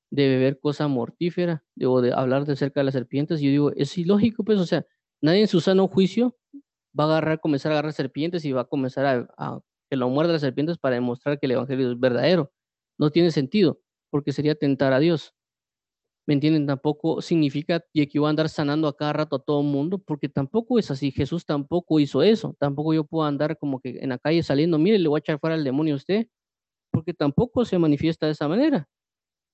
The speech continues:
Dios va a liberar al que Dios quiera. La Biblia habla de que es la voluntad de Dios, no la volu-, la voluntad del hombre. La Biblia también dice que no podemos echar a, a hacer algo si no hay fe.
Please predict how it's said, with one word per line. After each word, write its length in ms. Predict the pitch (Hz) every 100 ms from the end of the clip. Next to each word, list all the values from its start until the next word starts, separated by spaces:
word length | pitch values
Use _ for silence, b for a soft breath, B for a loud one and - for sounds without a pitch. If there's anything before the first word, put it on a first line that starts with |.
| _ -
Dios 420 | 147 170 196 196
va 80 | 202
a 40 |
liberar 400 | 196 196 170 180
al 160 | 214 196
que 100 | 156
Dios 240 | 160 165
quiera. 400 | - 214 185 151 - _ _ _ _ _ _ _ _ _ -
La 160 | 151 151
Biblia 420 | 151 175 170 160
habla 160 | 175
de 140 | 190 185
que 200 | 147 135
es 280 | 143 143 143
la 100 | 151
voluntad 720 | 143 151 139 127 123 151 156
de 120 | 147
Dios, 260 | 151 156 -
no 200 | 135 151
la 100 | 165
volu-, 320 | 156 135 123 -
la 140 | 139
voluntad 420 | 131 123 123 131
del 140 | 127 165
hombre. 340 | 180 156 - _ _ _ _ _ _ _ _ -
La 160 | 139
Biblia 220 | 139 156 165
también 280 | 156 151
dice 260 | 147 156 170
que 120 | 151
no 200 | 139 143
podemos 340 | 151 156 156 139
echar 200 | 139 139
a, 80 |
a 60 | 139 -
hacer 280 | - 135 147
algo 180 | 147 170
si 120 | 156
no 80 | 135
hay 80 | 131
fe. 340 | - 160 143